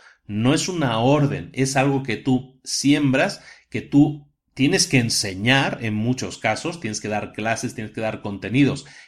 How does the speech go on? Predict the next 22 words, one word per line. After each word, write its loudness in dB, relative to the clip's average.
que 4
ayuden 2
a -2
todos 0
los 0
miembros 2
de 0
la -2
empresa -4
a -2
saber 0
que -6
eso -6
es -6
lo, -10
la -2
forma 2
en 0
que 0
tienen -2
que -6
transmitir, -6